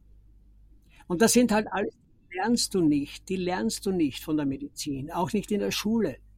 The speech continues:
Weil das alles Dinge sind, die den Mediziner, den, den Unfallchirurgen, das Krankenhaus überflüssig machen würden. Und daran ist niemand interessiert von dieser Gilde.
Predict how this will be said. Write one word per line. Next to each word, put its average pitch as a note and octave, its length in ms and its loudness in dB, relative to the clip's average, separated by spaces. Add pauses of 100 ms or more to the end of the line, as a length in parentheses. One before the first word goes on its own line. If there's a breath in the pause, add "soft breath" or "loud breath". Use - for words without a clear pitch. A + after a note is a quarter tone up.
(1400)
Weil E3 140 -2
das E3+ 160 0
alles A#3+ 440 0
Dinge G#3+ 200 0 (100)
sind, G#3 320 -4
die F3+ 80 -6
den D#3+ 180 -2
Mediziner, F3+ 680 -2 (140)
den, D3 240 -4
den D3 180 -2
Unfallchirurgen, F3 1120 -2
das C3+ 220 -12
Krankenhaus D#3+ 680 -6
überflüssig D3 720 -2
machen C#3+ 400 -12 (280)
würden. C#3+ 360 -4
Und D3 240 -6
daran F3 420 -4 (720)
ist - 340 -8 (120)
niemand E3+ 500 0
interessiert C#3 640 -8
von D3 200 -10
dieser D#3 260 -10
Gilde. C3+ 420 -12